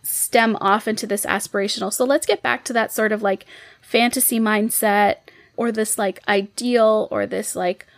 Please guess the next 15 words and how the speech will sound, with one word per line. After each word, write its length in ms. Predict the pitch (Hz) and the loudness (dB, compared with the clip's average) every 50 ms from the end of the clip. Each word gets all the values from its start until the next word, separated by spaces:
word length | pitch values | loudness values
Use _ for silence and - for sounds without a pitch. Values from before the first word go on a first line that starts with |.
| _ _ _ - | _ _ _ 0
"I'll 140 | - 220 240 | 2 2 2
be 160 | 240 262 254 | 2 0 -2
happy 400 | 240 - 233 214 - - 214 208 | -2 -2 -4 -4 -4 -4 -6 -4
when" 640 | 208 214 233 247 247 247 240 240 240 240 240 262 262 _ _ - 233 240 226 214 233 - _ _ | -4 0 0 2 2 4 4 4 4 2 2 0 -2 _ _ -8 -6 -6 -4 -6 -8 -10 _ _
type 400 | - - - 226 220 226 - - - - | -6 -2 2 2 2 2 -2 -6 -6 -2
of, 400 | 214 202 196 196 196 220 247 - | 0 0 0 0 -2 -4 -6 -4
you 80 | 240 | -2
know, 120 | 226 196 208 | -2 -2 -2
chasing 440 | 202 - - 254 247 - 285 240 | -2 0 0 0 2 2 2 2
the 80 | 214 196 | 0 -2
dream 320 | 202 202 202 208 202 208 | -2 -2 -2 0 0 0
kind 260 | 214 - - - 196 - | -2 -2 -4 -4 -4 -4
of 80 | 208 | -6
thing. 280 | - - - - - - | -4 -4 -4 -4 -4 -6
Because 380 | - - - 254 226 220 - | -8 -6 -2 0 0 0 -2